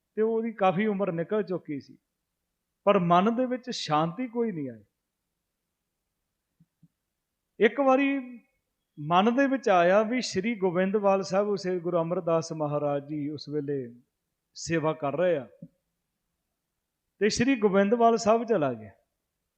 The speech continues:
ਹੁਣ ਉੱਥੇ ਗੁਰੂ ਮਹਾਰਾਜ ਦਾ ਸ-,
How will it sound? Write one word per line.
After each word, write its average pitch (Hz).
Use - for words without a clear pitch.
ਹੁਣ 214
ਉੱਥੇ 269
ਗੁਰੂ 220
ਮਹਾਰਾਜ 226
ਦਾ 233
ਸ-, -